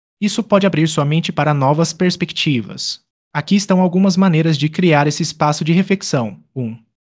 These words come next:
defina um tema. Escolha um assunto que ressoe com todos, como gratidão ou perdão. Dois, compartilhe experiências. Após a meditação, reserve um tempo para que cada um compartilhe o que sentiu. Três,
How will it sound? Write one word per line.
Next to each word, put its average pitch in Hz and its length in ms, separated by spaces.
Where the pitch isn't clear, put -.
defina 170 320
um 220 100
tema. 147 380
Escolha 175 360
um 147 80
assunto 185 380
que 185 120
ressoe 180 320
com 202 160
todos, 151 600
como 208 240
gratidão 175 520
ou 175 100
perdão. 143 540
Dois, 131 440
compartilhe 226 460
experiências. 156 840
Após 151 380
a 180 40
meditação, 190 760
reserve 160 420
um 180 60
tempo 185 280
para 190 180
que 190 140
cada 190 260
um 196 80
compartilhe 190 540
o 147 40
que 170 120
sentiu. 139 600
Três, 165 460